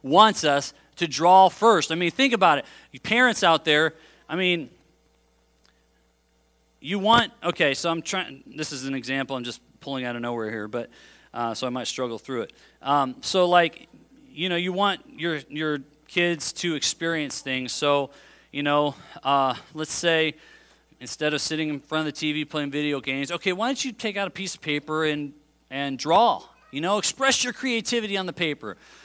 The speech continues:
I never did that, but maybe some kids do that, and that's good. I'm sure, I'm sure Becca and Cody and all those other people that are way more artistically gifted than I am,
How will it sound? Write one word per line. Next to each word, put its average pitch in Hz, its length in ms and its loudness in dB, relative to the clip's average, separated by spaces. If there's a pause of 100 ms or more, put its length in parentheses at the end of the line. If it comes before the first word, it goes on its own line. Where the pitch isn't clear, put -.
(160)
I 104 140 -8
never 117 180 -6
did 139 180 -4
that, 202 360 -2 (640)
but 185 480 8 (640)
maybe 139 240 -2
some 160 220 -4
kids 165 560 -4 (500)
do 170 180 0
that, 120 200 2
and 120 80 -8
that's 127 180 -4
good. 135 280 -2 (140)
I'm 120 100 -8
sure, 175 380 -2
I'm 139 120 -6
sure 175 180 -4
Becca 170 480 -2 (420)
and 131 260 -4
Cody 170 460 2
and 151 100 -6 (380)
all 151 180 0
those 160 200 2
other 165 160 2
people 160 260 -8
that 147 100 0
are 139 160 -2 (260)
way 160 180 0
more 165 200 0
artistically 151 520 -6
gifted 147 320 -6
than 135 120 -8
I 156 160 0
am, 160 240 -2